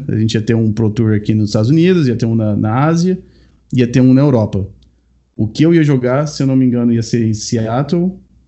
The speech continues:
E ao mesmo tempo ia ter um na República Tcheca e da Ásia, eu não lembro onde é que era. Acho que não tinha sido anunciado ainda. Aí teve o problema da pandemia, daí eles acabaram que nem anunciaram nada. Então, em vez disso, vai ter, vão ser quatro eventos que vão acontecer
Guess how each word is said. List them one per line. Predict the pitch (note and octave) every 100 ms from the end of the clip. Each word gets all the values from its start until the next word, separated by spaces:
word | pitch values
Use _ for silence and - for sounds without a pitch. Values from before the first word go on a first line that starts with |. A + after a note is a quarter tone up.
| _ _ - - - - -
E |
ao | A2+
mesmo | C3 C3
tempo | C3 B2 A#2+
ia |
ter | A2 B2
um | B2 B2
na | A#2 A2+ G#2+
República | G#2+ A2+ G#2+ C3
Tcheca | C3+ D3+ D#3 F#3+ F3+ - -
e | C3+ C#3 C#3+ C#3+ C#3+ C#3+ -
da | B2 A#2
Ásia, | B2 B2+ C3
eu |
não | C3+ C3
lembro | C3
onde | C3 B2+
é |
que | B2+ A2+
era. | F2+ -
Acho | - -
que |
não | A#2
tinha | A2+ A2+
sido | A#2+
anunciado | A2+ A2 - G#2 F#2+
ainda. | G2 F2 G#2 - - _
Aí | - G2+ G#2+
teve | A2+ G#2+ A2
o | G#2
problema | G2 A2 G#2+ G#2+
da | G#2+
pandemia, | A2+ A#2 A#2 B2 B2+
daí |
eles | A#2 A2+
acabaram | - A2 A2
que | A2
nem | A2
anunciaram | A2+ A2 A2 G#2+
nada. | G#2+ G2+ A2 A2 - - _ _ -
Então, | G#2 G#2+ A2+ A#2 A2+ - _ _ _ _ _ - -
em | A#2 A2
vez | A2+ A#2
disso, | A#2+ C3
vai | A#2
ter, | B2+
vão | G#2+ A#2+
ser | A#2+
quatro | G2+ A#2+ B2+ C3+
eventos | A#2+ - B2+
que | B2+
vão | A#2+
acontecer | B2 A#2 A2+ B2 A2+ A2+ A2+